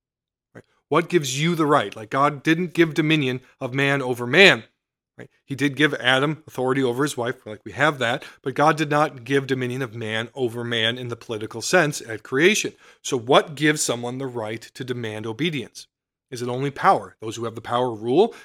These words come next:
Does might make right? If I have all the power, do I get to determine what is right? If our rights come from the state, are they really rights then?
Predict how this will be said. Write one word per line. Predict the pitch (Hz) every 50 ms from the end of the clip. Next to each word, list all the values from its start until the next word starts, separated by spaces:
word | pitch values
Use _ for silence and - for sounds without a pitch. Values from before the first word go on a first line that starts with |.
| - _ _ _
Does | - 127 -
might | 120 123 127 139 156 160 -
make | 139 135 135 120 -
right? | 117 120 127 151 180
If | 160 127
I | 120 120 131
have | 139 139 135
all | 139 135
the | 131 120
power, | - 131 131 139
do | 131 127 123
I | 113 127
get | 127 135 135
to | - 139
determine | 127 123 117 - - 131 135 151 147 131
what | 120 120
is | 117 104 101 107
right? | 110 123 151 214 - - _ _ _ _ _ _ _ _
If | - 143 -
our | 143 139 127
rights | 113 131 139 151 151 - -
come | - - 147 151 139
from | 147 143 131
the | 117 107
state, | - - - - - 120 135 196 262 - - _ _ _ _ _ _ _ _ _ _ -
are | 135 135
they | 131 131 123
really | 117 131 135 143 131
rights | 110 101 98 110 175 254 - -
then? | - 254 320 370